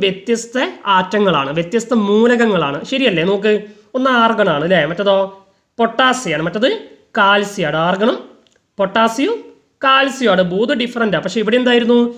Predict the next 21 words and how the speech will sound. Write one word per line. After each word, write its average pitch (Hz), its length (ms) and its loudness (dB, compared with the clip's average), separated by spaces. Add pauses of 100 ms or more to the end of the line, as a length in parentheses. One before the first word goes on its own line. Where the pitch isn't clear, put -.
(120)
ഇവിടെ 208 160 0 (100)
മൂന്ന് 220 300 2 (100)
hydrogen 220 400 2
തന്നെയാണ്, 190 260 0
കാരണം 180 200 2
അവിടെ 214 140 0 (120)
atomic 196 280 -2
number 214 180 0
എന്തായിരുന്നു? 202 340 0 (420)
same 156 460 -2
ആയിരുന്നു. 135 320 -4 (280)
അപ്പോൾ 180 160 -4
atomic 185 300 0
number 220 160 -2
ഇവിടെ 202 180 0
മാറിയ 208 260 0
സമയത്ത് 196 280 -4
എന്ത് 196 160 -2
മാറി? 185 220 2 (480)
മൂലകങ്ങളും 196 540 2 (440)
വ്യത്യസ്തങ്ങളായി. 175 720 0